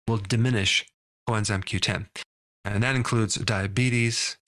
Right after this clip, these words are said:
Alzheimer's, many, many different things.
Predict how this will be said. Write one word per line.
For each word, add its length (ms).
Alzheimer's, 800
many, 340
many 340
different 360
things. 380